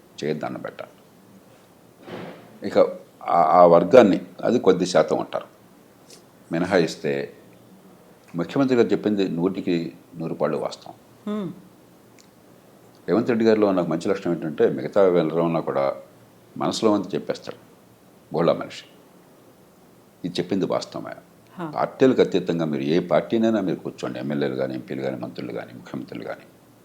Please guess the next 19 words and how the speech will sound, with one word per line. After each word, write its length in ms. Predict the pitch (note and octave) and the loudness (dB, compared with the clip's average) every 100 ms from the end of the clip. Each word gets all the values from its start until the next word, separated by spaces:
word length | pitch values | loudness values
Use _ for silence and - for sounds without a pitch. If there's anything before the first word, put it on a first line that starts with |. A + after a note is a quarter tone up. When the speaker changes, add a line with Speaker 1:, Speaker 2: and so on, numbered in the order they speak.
| - - - | -20 -16 -4
Speaker 1:
పార్టీలు 300 | B1 - E2 | -4 -2 -4
మర్చిపోండి, 480 | C2 - - A#1 A1+ | -4 -8 -12 -12 -10
ప్రైవేట్ 380 | B1 C#2 D#2+ D#2 | -6 -2 0 0
వాళ్ళని, 200 | C2 C2 | -6 -4
పబ్లిక్ 340 | B1 D2+ D#2+ | -6 -4 -4
అందరూ 160 | D2+ C#2+ | -2 -4
చెప్పలేకపోవచ్చు, 640 | - - B1+ - - - | -6 -6 -8 -6 -10 -10
కానీ 140 | - - - - - | -12 -14 -20 -20 -12
అందరి 360 | - C3+ D#3+ D#3 | -2 2 6 6
మనసుల్లో 440 | D3 C#3+ D3+ C#3+ | 6 4 4 4
ఏ 80 | G#2+ | 6
వేదన 280 | E2 D#2 D2+ | 4 2 -2
ఉండదు. 480 | A#1+ - - - G3+ | -10 -14 -20 -10 -6
Speaker 2:
హ్మ్. 140 | E3 - - - _ _ - _ _ _ _ - - - - - - | -6 -8 -20 -20 _ _ -20 _ _ _ _ -20 -20 -20 -20 -20 -8
Speaker 1:
"అరే, 220 | G2 C3+ | -2 0
ఇంత 280 | F2 - D2 | 0 0 0
డబ్బులు 260 | C#3+ E3 D3 | 0 2 2
వసూలు 280 | B2+ A#2 | 0 0
చేస్తున్నాం, 420 | G2 F2 - D#2 | -2 -2 -2 -4